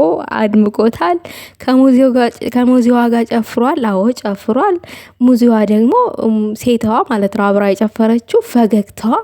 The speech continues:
አትንገሩኝ። አይን አይኑን እያየሽ ነው የሚጨፍረው። ብሩኬ ግን የኔ አባት አይን አፋር መሬት መሬት እያየ ነበር ሲጨፍር የነበረው። እዩት እንግዲህ <laughs> ትላላችሁ። ነገር ግን ሀይሚ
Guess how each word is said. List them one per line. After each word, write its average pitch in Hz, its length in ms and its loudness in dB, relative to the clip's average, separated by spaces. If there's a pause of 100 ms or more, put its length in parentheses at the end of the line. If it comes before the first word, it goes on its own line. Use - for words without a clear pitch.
አትንገሩኝ። 220 800 0 (440)
አይን 254 280 4
አይኑን 226 380 4
እያየሽ 214 500 -2
ነው 381 140 -2
የሚጨፍረው። 220 600 -6 (100)
ብሩኬ 254 300 2 (100)
ግን 214 200 2
የኔ 214 200 0
አባት 214 380 -2
አይን 226 260 2
አፋር 339 420 -2 (400)
መሬት 269 400 2
መሬት 226 340 0
እያየ 196 460 -2
ነበር 294 360 -4
ሲጨፍር 220 540 -4
የነበረው። 214 580 -2 (120)
እዩት 330 220 2
እንግዲህ 226 440 0 (200)
<laughs> - 180 -4
ትላላችሁ። 226 800 -2 (580)
ነገር 381 380 2
ግን - 220 -4
ሀይሚ 403 380 2